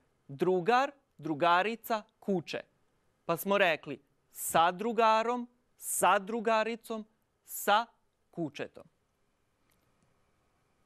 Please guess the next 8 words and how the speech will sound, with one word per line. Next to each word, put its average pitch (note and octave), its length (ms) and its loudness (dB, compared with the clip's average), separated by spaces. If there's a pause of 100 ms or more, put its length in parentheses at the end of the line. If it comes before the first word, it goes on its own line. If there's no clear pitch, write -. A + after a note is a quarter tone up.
(720)
Za D3 260 2
sredstvo E3+ 880 2 (280)
ili B3 260 2
za A3 160 0
predmete A#3+ 880 0 (800)
ne G#3+ 260 2
koristimo B3 1080 0 (240)
reč F#3 500 0